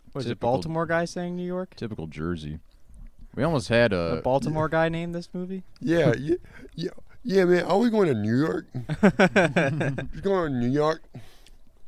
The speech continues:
Speaker 2: We almost had, uh, we almost saw it with a,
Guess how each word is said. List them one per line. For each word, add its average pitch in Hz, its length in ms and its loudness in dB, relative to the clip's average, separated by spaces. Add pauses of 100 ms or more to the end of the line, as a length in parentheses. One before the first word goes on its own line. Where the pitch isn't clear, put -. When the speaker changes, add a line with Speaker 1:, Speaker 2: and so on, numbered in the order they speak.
(760)
Speaker 2:
We 107 140 -4
almost 143 260 -2
had, 117 320 0
uh, 90 80 -8
we 101 100 -6
almost 113 280 -4
saw 98 240 0
it 87 100 -4
with 85 180 -10
a, 82 200 -6